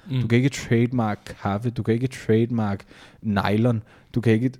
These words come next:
Speaker 2: trademark Liverpool, ifølge den her.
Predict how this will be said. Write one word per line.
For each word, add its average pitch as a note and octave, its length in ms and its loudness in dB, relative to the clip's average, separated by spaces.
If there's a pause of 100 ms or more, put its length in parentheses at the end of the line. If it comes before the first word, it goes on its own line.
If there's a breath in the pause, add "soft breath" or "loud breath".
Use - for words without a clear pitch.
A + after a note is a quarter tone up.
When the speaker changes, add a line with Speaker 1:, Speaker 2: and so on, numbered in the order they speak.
(140)
Speaker 2:
trademark A#2+ 560 0
Liverpool, E3 560 2 (1000 soft breath)
ifølge A2+ 400 4
den D#3+ 180 2
her. G#2+ 200 0